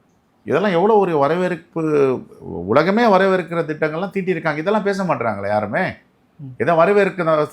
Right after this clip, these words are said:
Speaker 1: தானே செய்யணும். இப்ப பாருங்க, பெண்களுக்கான திட்டம், ஆண்களுக்கான திட்டம், முதியவர்களுக்கான திட்டம், இளைஞர்களுக்கான திட்டம், மாற்றுத்திறனாளிக்கான திட்டம், இப்படி எல்லோருக்கும் மாணவர்களான திட்டத்தை தீட்டியிருக்காங்க.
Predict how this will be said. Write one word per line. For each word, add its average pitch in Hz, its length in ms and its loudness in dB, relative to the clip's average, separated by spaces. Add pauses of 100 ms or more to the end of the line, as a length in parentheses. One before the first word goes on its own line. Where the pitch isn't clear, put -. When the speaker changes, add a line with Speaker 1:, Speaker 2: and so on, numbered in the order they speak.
(280)
Speaker 1:
தானே 170 260 -2
செய்யணும். 143 500 0 (240)
இப்ப 127 200 0
பாருங்க, 135 580 0 (240)
பெண்களுக்கான 156 680 0
திட்டம், - 420 -8 (200)
ஆண்களுக்கான 139 640 0
திட்டம், 110 460 -12 (360)
முதியவர்களுக்கான 127 920 0
திட்டம், 87 340 -18 (100)
இளைஞர்களுக்கான 127 1000 0
திட்டம், 82 360 -16 (540)
மாற்றுத்திறனாளிக்கான 123 1200 -2
திட்டம், 82 320 -16 (540)
இப்படி 123 320 -4
எல்லோருக்கும் 170 720 4
மாணவர்களான 131 520 0
திட்டத்தை 107 460 -10
தீட்டியிருக்காங்க. 78 460 -16